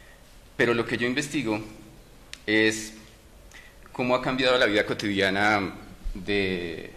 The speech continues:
las familias de la Canja Chansayar a partir de la inserción del ecoturismo. Eh, bueno, hay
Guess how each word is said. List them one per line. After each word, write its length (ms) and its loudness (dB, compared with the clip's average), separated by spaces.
las 180 -4
familias 460 -6
de 80 -8
la 140 -4
Canja 260 -10
Chansayar 720 -4
a 100 0
partir 320 2
de 80 0
la 80 0
inserción 460 -4
del 100 -4
ecoturismo. 500 -4
Eh, 600 0
bueno, 240 -6
hay 180 -6